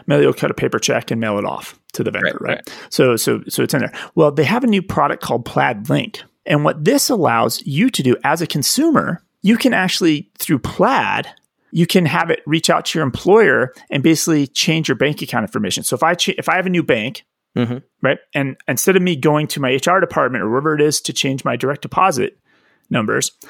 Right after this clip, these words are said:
Speaker 1: I can basically do it through Plaid, and Plaid's playing middleman and it's going to reach out, in theory, to the employer or possibly the other apps.
Speaker 2: Wow. Interesting. Well, that could be really convenient, right?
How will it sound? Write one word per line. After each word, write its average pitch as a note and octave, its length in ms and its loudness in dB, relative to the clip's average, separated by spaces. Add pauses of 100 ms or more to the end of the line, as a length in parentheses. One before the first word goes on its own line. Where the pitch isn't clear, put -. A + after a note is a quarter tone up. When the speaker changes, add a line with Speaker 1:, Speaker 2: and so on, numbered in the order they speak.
(200)
Speaker 1:
I B2+ 100 0
can D3 100 0
basically F3 260 2
do D#3+ 100 2
it - 100 -4
through - 80 -2
Plaid, D#3 380 -2
and B2 80 -6
Plaid's D#3 420 -2
playing C3 320 -2
middleman B2+ 440 0
and A#2 100 -2
it's B2+ 100 -6
going C3+ 180 -2
to B2+ 100 -8
reach A#2+ 200 -4
out, C#3 240 2 (140)
in B2 100 -6
theory, B2 280 -4
to C3 120 -6
the A#2+ 80 -2
employer A#2 580 0 (460)
or - 80 -4
possibly B2+ 440 -2
the A#2+ 220 0
other A2 240 -2
apps. - 440 -4 (440)
Speaker 2:
Wow. G#2+ 380 -2 (320)
Interesting. E3+ 460 -2
Well, B2+ 100 4
that D#3 120 4
could E3+ 100 -4
be C#3+ 60 0
really A#2+ 160 2
convenient, A#2 520 -4
right? A2 200 0